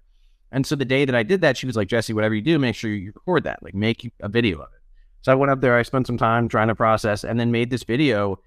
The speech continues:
And by the time I got home, I, I remember calling Katie and being like, "Hey, uh, like,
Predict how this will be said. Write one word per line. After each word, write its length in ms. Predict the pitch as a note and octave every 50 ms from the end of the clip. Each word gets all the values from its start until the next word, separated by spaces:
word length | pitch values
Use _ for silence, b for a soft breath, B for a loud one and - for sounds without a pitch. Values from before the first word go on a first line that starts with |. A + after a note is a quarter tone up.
| _ _ _ _ _ -
And 80 | A#2+
by 120 | C3 C#3 C#3+
the 80 | C#3
time 180 | C3 E3 C#3+ C#3
I 60 | C#3
got 160 | C3+ C3+ C3
home, 220 | C#3+ C#3+ D3+ D#3 C#3
I, 120 | A#2 A2 -
I 80 | F2
remember 260 | G#2+ A#2+ B2 A2+ A#2
calling 280 | - - A#2+ A#2+ A#2+ G#2+
Katie 260 | - B2 B2+ C3 B2
and 60 | A2
being 140 | A2+ A2 G#2
like, 140 | G#2+ G#2 -
"Hey, 260 | E3+ F3 G3 F3+ D3+
uh, 260 | C#3 C3+ C3 B2 A2 - _ _ _ _ _ _ _ -
like, 220 | B2+ B2+ B2+ -